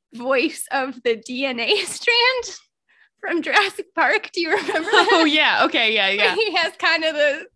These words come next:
Speaker 1: sort of Southern accent and the,
Speaker 2: Yes.
Speaker 1: like, "The dinosaurs <laughs> were with me."
Speaker 2: Yes. I
Speaker 1: So
Speaker 2: do imagine popping in a V H S on a T V that's on wheels.
Speaker 1: Yeah. Yeah.
Speaker 2: Yeah.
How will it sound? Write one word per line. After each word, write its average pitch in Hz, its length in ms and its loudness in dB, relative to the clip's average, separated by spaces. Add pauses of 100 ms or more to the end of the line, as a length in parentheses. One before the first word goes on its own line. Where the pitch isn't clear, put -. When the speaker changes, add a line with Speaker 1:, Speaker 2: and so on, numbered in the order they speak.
Speaker 1:
sort 311 400 -6
of 302 120 -8
Southern 302 720 -6
accent 349 540 0
and 277 180 -4
the, 262 40 -4
Speaker 2:
Yes. - 280 -10
Speaker 1:
like, - 240 -12
"The 269 220 -2 (260)
dinosaurs 403 840 0 (340)
<laughs> - 560 -4
were 453 140 0
with - 80 -2
me." - 60 2
Speaker 2:
Yes. 202 500 -2 (540)
I 294 180 2
Speaker 1:
So - 20 4
Speaker 2:
do 311 180 6
imagine 262 500 2
popping 208 400 -2
in 202 120 0
a 185 60 0
V 175 200 -6
H 170 280 -6
S 160 420 -6
on 170 260 -4
a 160 140 -2 (120)
T 185 280 -8
V 170 320 -4
that's 165 240 -6
on 160 320 -6
wheels. 151 640 -6
Speaker 1:
Yeah. - 180 -8 (300)
Yeah. 330 100 -4
Speaker 2:
Yeah. 143 280 0